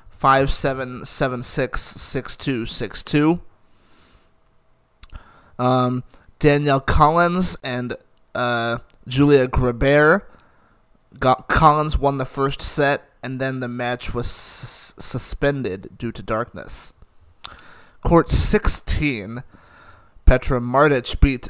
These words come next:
Linda Fruvertova, seven five, six seven, four one, retired.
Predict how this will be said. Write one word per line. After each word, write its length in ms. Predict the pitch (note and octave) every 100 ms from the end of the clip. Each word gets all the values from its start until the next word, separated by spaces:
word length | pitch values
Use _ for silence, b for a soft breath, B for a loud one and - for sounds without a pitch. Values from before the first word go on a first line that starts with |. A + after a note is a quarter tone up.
| -
Linda 540 | C3 C3+ D3 D3 C#3+
Fruvertova, 960 | C#3 - C3+ C3 D3+ - D3 F#3 A#3 - - _ _ _ _ _ -
seven 460 | - - D3+ D3+
five, 420 | D3+ D3 D3 C3+
six 420 | B2 - D#3 - -
seven, 420 | - C#3+ C#3+ C3+
four 360 | - - C#3 C#3
one, 380 | A#2+ B2+ C3
retired. 640 | G#2+ - - B2 G2 G#2